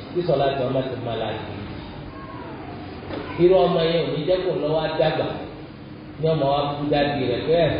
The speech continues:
èmi náà pé mi ní sinú ọ̀bọ̀ dáàdì, dáàdì,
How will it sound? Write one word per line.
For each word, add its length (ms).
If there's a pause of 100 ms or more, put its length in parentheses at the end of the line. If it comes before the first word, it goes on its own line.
(200)
èmi 180
náà 180
pé 180
mi 140
ní 160
sinú 280
ọ̀bọ̀ 300
dáàdì, 380 (680)
dáàdì, 360